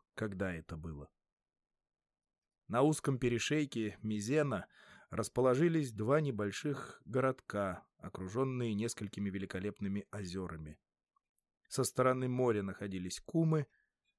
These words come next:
со стороны залива — Байи. Озера были разные. Одни с кристально чистой и удивительно теплой водой изобиловали устрицами — другие были горячи,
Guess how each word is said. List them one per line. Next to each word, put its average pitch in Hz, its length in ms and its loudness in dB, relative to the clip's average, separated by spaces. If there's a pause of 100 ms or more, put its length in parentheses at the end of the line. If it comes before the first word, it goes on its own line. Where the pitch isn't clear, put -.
(200)
со - 140 -8
стороны 110 420 2
залива — 135 580 2 (120)
Байи. 87 640 -4 (1300)
Озера 165 320 8
были 135 240 4
разные. 90 640 0 (420)
Одни 139 500 4
с - 80 -8
кристально 117 540 0
чистой 120 480 -4
и 110 160 -6
удивительно 110 640 -2
теплой 101 400 -2
водой 98 560 0 (120)
изобиловали 95 920 -6
устрицами — 151 800 0 (1500)
другие 127 480 6
были 107 240 2
горячи, 113 720 2